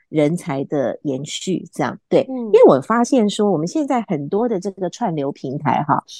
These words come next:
Speaker 1: 它好像都是直接去买现成的节目，就他自己不会再去制作节目了，然后他去买现成的节目。然后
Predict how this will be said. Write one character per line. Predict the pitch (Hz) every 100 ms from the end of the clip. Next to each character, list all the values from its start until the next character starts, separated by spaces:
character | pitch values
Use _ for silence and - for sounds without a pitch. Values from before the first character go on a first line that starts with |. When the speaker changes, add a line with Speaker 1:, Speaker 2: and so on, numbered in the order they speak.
| -
Speaker 1:
它 | - 453
好 | 160
像 | 220
都 | 214
是 | 226
直 | 220 -
接 | 180 196
去 | 202
买 | 156 -
现 | - 165
成 | 139 107
的 | 131
节 | 123 101 107
目， | 104 147 - _ - -
就 | 359
他 | 392
自 | - 403
己 | 170
不 | 151
会 | 180
再 | 180
去 | 160 160
制 | 170
作 | 156 165 143
节 | - 117
目 | 123 151
了， | 127
然 | 143
后 | 190
他 | 240
去 | - 214
买 | 156
现 | - - 160
成 | 143 -
的 | 131
节 | 147 156 135
目。 | 135 160 208 - _
然 | -
后 | 339